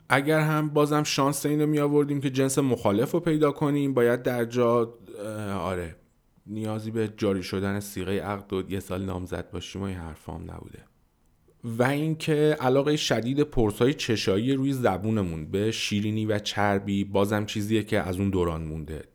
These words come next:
اون موقع چربی اضافهٔ دور شکم نوعی بیمهٔ عمر بوده،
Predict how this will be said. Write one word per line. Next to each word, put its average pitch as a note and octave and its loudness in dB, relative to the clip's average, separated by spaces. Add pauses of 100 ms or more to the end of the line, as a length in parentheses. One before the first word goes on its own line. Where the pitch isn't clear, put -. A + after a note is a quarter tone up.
اون G#2+ -4
موقع A2 0
چربی G#2+ 0
اضافهٔ G#2 2
دور G2+ 4
شکم G2+ -2 (200)
نوعی G#2 0
بیمهٔ F#2+ -2
عمر G2 0
بوده، D#2 -10